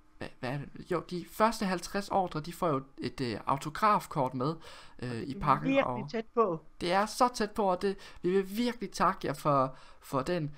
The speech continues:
Speaker 1: støtte, I har givet til vores side. Så hvis du ikke har tjekket nu endnu, jamen, så bare klik ned i beskrivelsen på trier gaming punktum D K. Ja.
Speaker 2: Ja, men
Speaker 1: <laughs>
Speaker 2: Mikkel?
Speaker 1: Ja?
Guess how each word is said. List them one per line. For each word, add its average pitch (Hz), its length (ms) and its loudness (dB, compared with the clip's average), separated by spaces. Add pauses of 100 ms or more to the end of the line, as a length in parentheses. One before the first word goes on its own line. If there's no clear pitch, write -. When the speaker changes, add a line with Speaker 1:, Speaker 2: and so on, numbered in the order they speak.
(120)
Speaker 1:
støtte, 185 360 0
I 151 40 4
har 147 120 2
givet 151 200 -2
til 170 120 -2
vores 127 180 0
side. 156 300 -2
Så 110 260 0
hvis 147 160 -4
du 214 80 -2
ikke 233 180 0
har 226 60 0
tjekket 196 280 0
nu 208 80 -4
endnu, 202 240 -4
jamen, 151 180 -6
så - 100 -8
bare 170 180 2
klik 175 240 -8
ned 170 100 -2
i 175 40 -4
beskrivelsen 170 520 -4
på 165 140 -4
trier 175 260 -2
gaming 175 300 -4
punktum 175 280 -8
D - 40 -4 (120)
K. - 60 -6 (580)
Ja. 147 140 0
Speaker 2:
Ja, 180 160 2 (320)
men 170 280 4
Speaker 1:
<laughs> - 20 -2
Speaker 2:
Mikkel? 208 420 2 (260)
Speaker 1:
Ja? 120 260 0